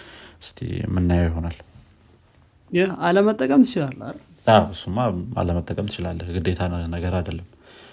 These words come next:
Speaker 1: ያው እንደ ኮመንት ነው እኮ አሁን ይሄ
Speaker 2: ያ።
Speaker 1: እንጂ፣ እ፣ ኢግኖር ነው የሚደረገው
Speaker 2: እስቲ
Speaker 1: actually basically።
Speaker 2: ያ፣ እ፣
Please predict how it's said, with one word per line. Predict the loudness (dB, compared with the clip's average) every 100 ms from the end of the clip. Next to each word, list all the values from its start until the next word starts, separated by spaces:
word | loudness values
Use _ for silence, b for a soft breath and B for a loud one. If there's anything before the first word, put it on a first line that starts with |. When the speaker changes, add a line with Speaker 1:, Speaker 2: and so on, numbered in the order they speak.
| B -6
Speaker 1:
ያው | -4 -2
እንደ | 0 2 4
ኮመንት | 6 6 4
ነው | 0 -4
እኮ | -4
አሁን | -4 -2
ይሄ | -2
Speaker 2:
ያ። | -2
Speaker 1:
እንጂ፣ | -2 -4 -4 -10 _ _ -16
እ፣ | -14 -10 -10 -12 -12 -16 -18 b b b b b b b -20 -20 _ _ _ -20 -20 -10
ኢግኖር | -4 0 0 0
ነው | -4
የሚደረገው | -10 -10 -10 -10 -10
Speaker 2:
እስቲ | -2 -2
Speaker 1:
actually | -2 -4
basically። | -6 -6 -12 -16 -16 _ _ _ _ -20 -20 _ _ -20 _ _ _ _ _ -6
Speaker 2:
ያ፣ | -4 -4 -6 -12 _ _
እ፣ | -16